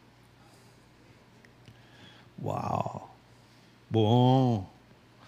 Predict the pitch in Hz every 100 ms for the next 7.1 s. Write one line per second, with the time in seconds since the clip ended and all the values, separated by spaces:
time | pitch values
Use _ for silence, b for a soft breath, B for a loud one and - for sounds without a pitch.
0 | B B B 139 262 214 123 - - -
1 | - - - 123 143 143 170 - - B
2 | B B B - - 156 143 196 359 -
3 | 143 139 B B - 120 - 139 156 202
4 | 294 165 135 113 - - 120 120 113 104
5 | 127 170 220 285 285 - b b b -
6 | 127 139 147 139 - 143 123 110 101 -
7 | -